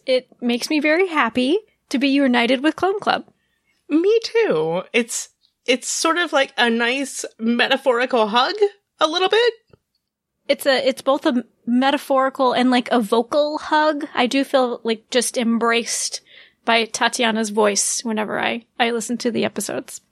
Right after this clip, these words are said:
Speaker 2: It is comforting.
Speaker 1: And I gotta say, when I, when I sat down to listen to this again, and I remember this happened when I listened to The Next Chapter the first time, as soon as I heard that, like, Two Fingers theme start playing in the background, I just got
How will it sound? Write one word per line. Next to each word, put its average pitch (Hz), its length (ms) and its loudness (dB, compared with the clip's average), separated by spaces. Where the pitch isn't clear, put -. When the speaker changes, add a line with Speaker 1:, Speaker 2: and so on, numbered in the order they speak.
Speaker 2:
It 226 120 2
is 226 160 2
comforting. 165 640 -2
Speaker 1:
And 269 100 0
I 254 60 2
gotta 269 160 2
say, 277 120 0
when 254 160 0
I, 233 200 2
when 240 160 -2
I 226 80 2
sat - 260 0
down 233 340 0
to 226 540 0
listen 240 800 0
to 247 180 -2
this 214 460 -4
again, 220 480 0
and 226 120 -2
I 226 240 2
remember 233 440 0
this 214 140 -4
happened 220 500 -2
when 240 100 -4
I 220 80 0
listened 226 320 -4
to 226 380 -2
The 240 120 -2
Next 226 240 -2
Chapter 226 320 -2
the 226 80 -4
first 392 340 -2
time, 214 460 0
as 269 140 0
soon 294 240 0
as 277 140 0
I 254 100 2
heard 247 380 0
that, 196 100 0
like, 190 220 0
Two - 180 -2
Fingers 254 540 2
theme 247 420 0
start 240 300 -2
playing 233 400 0
in 233 100 0
the 233 80 2
background, 226 640 0
I 240 160 2
just 254 280 -2
got 214 320 2